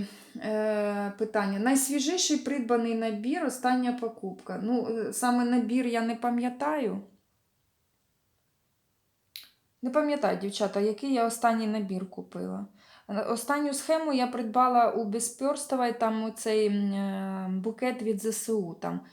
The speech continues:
хлопок і бавовна ця, е, там з ленточкою такою українською. Оце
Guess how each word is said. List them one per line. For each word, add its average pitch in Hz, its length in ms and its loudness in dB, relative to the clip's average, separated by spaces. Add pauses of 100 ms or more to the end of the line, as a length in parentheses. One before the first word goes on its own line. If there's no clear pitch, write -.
(220)
хлопок 240 720 -4
і 190 260 -6 (260)
бавовна 185 600 -2
ця, 196 240 -10 (480)
е, 185 220 -8
там 180 200 -6
з 185 140 -8
ленточкою 180 560 -6
такою 180 440 -6
українською. 180 960 -10
Оце 202 540 -4